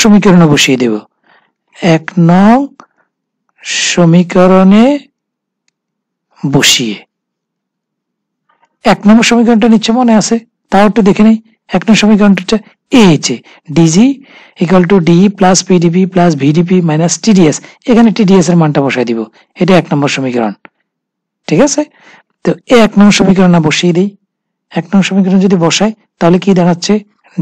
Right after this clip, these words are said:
ডিজি equal to ডিই plus পিডিবি plus ভিডিপি minus ওই ডিই প্লাসে মাইনাসে মাইনাস পিডিবি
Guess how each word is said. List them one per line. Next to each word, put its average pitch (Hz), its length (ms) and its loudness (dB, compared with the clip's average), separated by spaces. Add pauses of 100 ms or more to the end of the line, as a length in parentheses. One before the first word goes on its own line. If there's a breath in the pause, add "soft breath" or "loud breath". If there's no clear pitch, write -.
ডিজি 165 420 2 (1120)
equal 214 260 2 (120)
to 156 80 0 (600)
ডিই 214 560 2 (800)
plus 175 400 2 (800)
পিডিবি 190 1200 2 (500)
plus 190 360 2 (560)
ভিডিপি 185 1200 0 (680 soft breath)
minus 180 440 4 (600 soft breath)
ওই 170 100 -2 (220)
ডিই 208 440 2 (720)
প্লাসে 165 340 0
মাইনাসে 202 300 2
মাইনাস 196 240 2 (420)
পিডিবি 165 500 2